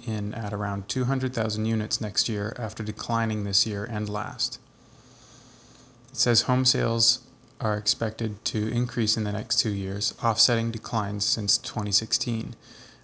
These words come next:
as household disposable income grows.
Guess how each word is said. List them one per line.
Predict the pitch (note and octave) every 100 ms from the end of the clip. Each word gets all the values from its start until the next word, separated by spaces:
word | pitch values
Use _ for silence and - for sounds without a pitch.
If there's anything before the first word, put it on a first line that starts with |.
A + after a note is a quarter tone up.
| -
as | G#2+
household | - G#2 - G#2+ G2+ G2+ G#2 - -
disposable | - - A2 G#2 A2
income | A2+ G2+ G#2 G2
grows. | G#2 G#2 G#2 A#2